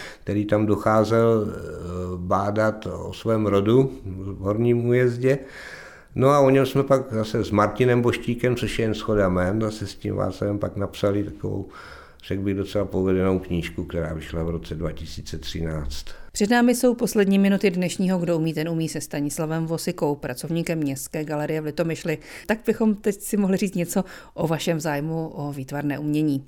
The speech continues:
Speaker 1: Výtvarné umění mě neustále zajímá, neustále mě překvapuje, ať ve zlém či v dobrém. V poslední době, jak tak sleduju současné umění, tak spíš teda, eh, si myslím, že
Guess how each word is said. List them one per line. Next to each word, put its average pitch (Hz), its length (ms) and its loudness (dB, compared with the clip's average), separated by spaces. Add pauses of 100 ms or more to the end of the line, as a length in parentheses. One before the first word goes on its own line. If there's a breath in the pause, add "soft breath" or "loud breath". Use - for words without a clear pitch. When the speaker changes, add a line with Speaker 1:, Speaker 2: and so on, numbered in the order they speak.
Speaker 1:
Výtvarné 135 480 8
umění 127 320 6
mě 123 120 6
neustále 110 720 6
zajímá, 110 500 6
neustále 104 640 4
mě 110 160 4
překvapuje, 110 800 4
ať 101 240 0 (100)
ve 92 360 0
zlém 107 380 4
či 107 160 0
v 104 80 -4
dobrém. 107 680 4 (600 loud breath)
V 92 100 -10
poslední 113 540 4
době, 104 680 6
jak 101 160 -2
tak 104 220 -2
sleduju 104 880 2
současné 101 640 -2
umění, 98 500 0
tak 98 220 -2
spíš - 320 -4
teda, 104 440 2 (480 loud breath)
eh, 87 220 -6
si - 180 -6
myslím, 101 480 -2
že 95 460 2